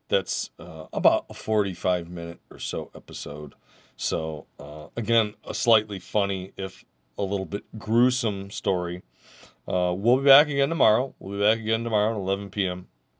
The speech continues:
Back in regular schedule. Even though it's a, even though it's a holiday weekend for me, we're here. We'll continue to do the nightcaps. So tomorrow's episode, uh, will be maybe a little less gruesome,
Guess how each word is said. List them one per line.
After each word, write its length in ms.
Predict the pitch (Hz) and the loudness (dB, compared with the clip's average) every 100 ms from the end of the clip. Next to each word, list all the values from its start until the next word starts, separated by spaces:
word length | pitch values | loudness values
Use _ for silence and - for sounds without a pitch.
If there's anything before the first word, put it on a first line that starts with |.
| _ _ _ _ | _ _ _ _
Back 240 | - 110 147 | 2 2 4
in 100 | 143 | 2
regular 260 | 151 151 | 2 0
schedule. 460 | 139 - 165 143 135 - | -2 4 4 2 -10 -4
Even 220 | - 165 208 | 4 8 10
though 160 | 233 | 10
it's 120 | 226 | 8
a, 240 | 226 220 214 | 8 8 6
even 180 | 180 233 | 0 2
though 140 | 254 262 | 4 6
it's 100 | 233 | 6
a 80 | |
holiday 400 | 196 226 247 240 | 10 10 10 4
weekend 460 | 233 233 - 214 208 | 0 -2 -4 -4 -4
for 100 | 180 | -6
me, 260 | 185 185 175 _ _ _ - - | -6 -6 -10 _ _ _ -10 6
we're 340 | 147 185 214 | 12 12 12
here. 320 | 226 247 214 - _ - | 10 4 0 -6 _ -16
We'll 180 | 113 113 | -14 -8
continue 440 | 127 127 156 156 | -8 -4 -6 -6
to 160 | - 127 | -8 0
do 400 | 131 143 147 143 | 2 2 -2 -4
the 260 | 117 120 117 | 0 0 2
nightcaps. 720 | 117 120 - 110 113 - - _ _ _ _ _ _ _ _ - - | 0 0 2 2 0 -6 -18 _ _ _ _ _ _ _ _ -20 -8
So 180 | - 110 | -4 -2
tomorrow's 920 | - 160 196 220 226 220 220 190 - _ _ _ _ _ _ _ - | 2 6 10 10 8 4 2 -4 -10 _ _ _ _ _ _ _ 2
episode, 680 | 131 139 - 143 135 131 - - | 2 4 4 6 6 4 -4 -2
uh, 300 | 110 107 101 | 2 2 0
will 80 | 95 | -4
be 320 | 110 110 107 101 | -2 -2 -2 -4
maybe 240 | 104 101 | -2 0
a 80 | 95 | 2
little 220 | 95 92 | 2 0
less 160 | 87 - | -2 -6
gruesome, 500 | 90 82 87 78 | -8 -8 -10 -12